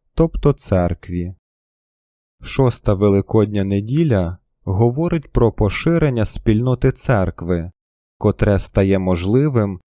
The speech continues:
лише завдяки Святому Духу, якого мають прийняти ті, хто вірує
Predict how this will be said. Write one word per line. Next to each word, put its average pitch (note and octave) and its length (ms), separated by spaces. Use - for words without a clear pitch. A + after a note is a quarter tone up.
лише F#2+ 380
завдяки B2 480
Святому B2 580
Духу, F2 580
якого F#2+ 520
мають G2+ 480
прийняти F#2 640
ті, D#3+ 400
хто - 360
вірує A#2+ 680